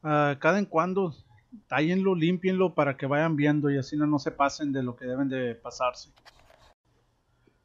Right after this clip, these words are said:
Ok, aquí lo que va, lo que voy a hacer, voy a usar el foam pad. Ah, este va a ser lo mismo que el wood pad. Lo único es de que con este me puedo ir un poquito más, ah, duro en las orillas.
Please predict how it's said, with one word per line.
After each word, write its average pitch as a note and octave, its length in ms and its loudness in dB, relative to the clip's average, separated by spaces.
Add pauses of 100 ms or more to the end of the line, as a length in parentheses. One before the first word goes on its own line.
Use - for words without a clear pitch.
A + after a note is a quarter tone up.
(180)
Ok, E3 220 2 (120)
aquí A#3+ 460 8 (220)
lo F#3+ 160 2
que F#3+ 80 4
va, A3 240 6
lo G#3 160 2
que F#3+ 80 0
voy A3 140 8
a - 20 10
hacer, A3+ 480 4
voy F#3 180 2
a A3+ 40 0
usar A3 280 0
el G#3 140 2
foam G#3+ 340 0
pad. C#3 280 0 (380)
Ah, D3 320 2 (880)
este E3+ 300 4
va G3 80 8
a G3 40 8
ser A3+ 140 4
lo A3+ 140 8
mismo A3 480 4
que F#3+ 100 2
el F3+ 80 8
wood G#3 280 0
pad. G3+ 420 0
Lo F#3+ 100 2
único A3+ 540 4
es G#3 100 6
de G3+ 140 0
que F3+ 160 -4
con F3 180 0
este G#3+ 380 0
me G3+ 120 4
puedo G3 360 8
ir G#3 80 4
un G#3 100 2
poquito A3+ 380 -4
más, A3+ 600 -2
ah, F3 380 4 (140)
duro G#3 500 2
en G3 100 2
las E3+ 180 2
orillas. G3 540 2